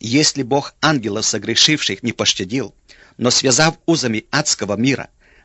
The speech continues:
предал блюсти суду для наказания, и если не пощадил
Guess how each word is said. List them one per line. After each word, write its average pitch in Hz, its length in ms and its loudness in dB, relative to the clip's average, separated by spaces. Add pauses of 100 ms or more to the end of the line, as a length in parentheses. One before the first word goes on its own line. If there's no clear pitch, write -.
предал 135 400 2
блюсти 127 540 -2
суду 135 560 -6 (140)
для 101 160 -4
наказания, 107 680 -2 (340)
и 110 100 -2
если 135 400 4
не 135 120 4
пощадил 127 680 -2